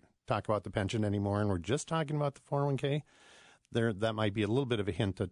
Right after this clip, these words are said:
maybe the pension's not as strong as it should be. And then if your company is sold, that's something you have to be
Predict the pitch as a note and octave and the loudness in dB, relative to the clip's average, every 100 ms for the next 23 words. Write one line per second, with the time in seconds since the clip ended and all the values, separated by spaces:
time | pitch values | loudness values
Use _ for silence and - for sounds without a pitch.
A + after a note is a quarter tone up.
0 | - G2+ G2 F2+ - G#2 G#2 F#2 F#2+ F2+ | -4 -2 -2 -2 -2 -2 -4 -4 -4 -4
1 | F2+ - A2+ G2 F#2 - _ F#2+ F2+ E2 | -8 -4 -2 -2 -4 -8 _ -8 -8 -6
2 | A#2+ G2+ F#2+ G2 _ _ _ - - _ | -4 -4 -6 -10 _ _ _ -20 -20 _
3 | E3 E3+ D#3+ D3 B2+ - F3+ F3 C3 G2+ | 0 2 2 0 -2 0 0 2 2 0
4 | - E2+ G2+ - - - C3 - C#3+ C3 | 0 0 0 -4 -12 -2 -2 0 0 2
5 | A2+ G2+ G2+ G2+ | 2 0 0 0